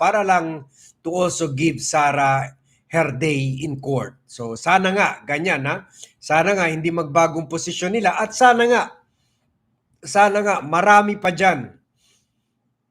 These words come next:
Yung sinasabi ni Jinggoy Estrada na super majority,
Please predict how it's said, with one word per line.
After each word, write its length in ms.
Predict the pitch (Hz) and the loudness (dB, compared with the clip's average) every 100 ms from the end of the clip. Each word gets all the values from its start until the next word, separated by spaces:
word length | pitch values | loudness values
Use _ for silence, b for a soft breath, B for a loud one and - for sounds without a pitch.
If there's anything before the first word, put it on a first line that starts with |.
| _ _ _ _ 185 | _ _ _ _ -4
Yung 220 | 196 202 | -2 0
sinasabi 560 | 190 190 190 180 185 | -2 0 2 2 0
ni 160 | 185 151 | -4 -4
Jinggoy 400 | 156 175 165 180 | -6 -4 -4 -6
Estrada 640 | 165 - 170 165 156 160 | -6 -6 0 0 0 -2
na 480 | 160 151 151 147 - _ _ _ _ _ _ _ _ _ _ _ _ _ b b b | -4 -2 -2 -4 -10 _ _ _ _ _ _ _ _ _ _ _ _ _ b b b
super 460 | - 180 180 175 | -6 -4 -2 -2
majority, 880 | 160 156 147 185 190 185 131 117 | -2 -2 -2 -2 -2 -4 -8 -8